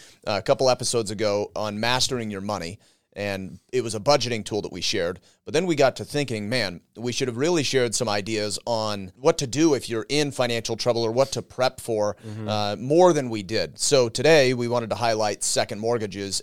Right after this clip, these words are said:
Speaker 1: and home equity lines of credit. Uh, Tej, dive into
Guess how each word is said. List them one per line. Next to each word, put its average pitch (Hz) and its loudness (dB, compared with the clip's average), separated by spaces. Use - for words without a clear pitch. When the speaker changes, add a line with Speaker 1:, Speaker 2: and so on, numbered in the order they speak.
Speaker 1:
and 107 -4
home 113 -4
equity 107 -4
lines 98 -6
of 87 -14
credit. - -6
Uh, 95 -6
Tej, 120 -2
dive 156 6
into 131 -2